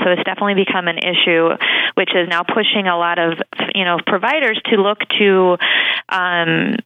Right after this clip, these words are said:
you know, ways of, of treating pain and managing pain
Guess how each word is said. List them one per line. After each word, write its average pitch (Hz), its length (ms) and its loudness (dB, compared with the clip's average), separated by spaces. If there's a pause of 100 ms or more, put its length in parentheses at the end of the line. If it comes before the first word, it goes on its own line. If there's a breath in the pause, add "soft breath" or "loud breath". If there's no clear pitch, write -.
(220)
you 190 100 -6
know, 180 140 0
ways 208 340 2
of, 185 200 2 (180)
of 180 140 -2
treating 220 360 4
pain 196 380 0
and 165 140 0
managing 170 480 0
pain 180 520 0